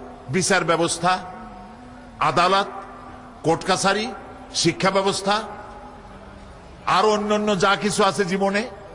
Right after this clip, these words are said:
সমাজ, রাষ্ট্র, এর কোনো ব্যাপারে ইসলামের কিছু নাই, শুধুমাত্র নামাজ, রোজা। এই জাতীয় সন্দেহের মধ্যে যারা নিবতিত হয়েছে,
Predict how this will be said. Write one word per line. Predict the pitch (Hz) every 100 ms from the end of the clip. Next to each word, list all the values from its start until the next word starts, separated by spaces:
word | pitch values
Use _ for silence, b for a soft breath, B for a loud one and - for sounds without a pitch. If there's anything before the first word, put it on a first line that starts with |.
| -
সমাজ, | - 175 180 190 175
রাষ্ট্র, | 185 180 - 208 233 - - - - -
এর | 208
কোনো | - 226 294
ব্যাপারে | 277 247 247 240
ইসলামের | - 220 214 196
কিছু | 208 190
নাই, | 185 156 110 - - -
শুধুমাত্র | - 220 269 262 262 233
নামাজ, | 220 208 190 -
রোজা। | 170 147 139
এই | 170 240
জাতীয় | 262 269 - 277
সন্দেহের | - 214 214 220 247 285
মধ্যে | 277 240
যারা | 220 202
নিবতিত | 196 170 175 185 185
হয়েছে, | 156 151 - 165 226